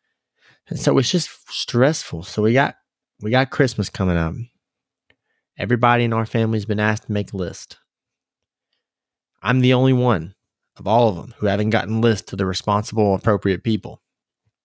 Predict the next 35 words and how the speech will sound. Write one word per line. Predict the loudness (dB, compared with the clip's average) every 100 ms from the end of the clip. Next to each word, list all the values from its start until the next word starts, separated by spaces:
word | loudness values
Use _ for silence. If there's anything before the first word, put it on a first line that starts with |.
| _ _ _ _ _ _ _ _ -20 -20 -20 _ _ -14
And, | -4
you | 0
know, | 2
we're | 4 2
just | 0 -4
figuring | -2 0 -2
things | -2 -4 -2
out. | -2 -2 -6 _ _ _ _ _ _ _ _ _ _ _ _ _ _ _
We're | -2
just | 0 0
figuring | 2 2 2 0
things | 0 0 0
out. | -2 -4 -12 _ _ _ _ _ _ _
Sure, | -2 4 4 4
there's | 2 2
a |
computer | 0 0 0 0
part | 2 2 2
I |
want, | 0 -2 -4 -6 -12 -20 -8
but | -2
I'm | 2
not | 2 2
gonna | -2 -2
ask | -2 -2
them | -2
to | -2
buy | -2 -2
a | -4
computer | -8 -6 -4 -4 -4
part. | 0 2 2
Are |
you | 0
kidding | -2 -2 0
me? | -4 -6 -10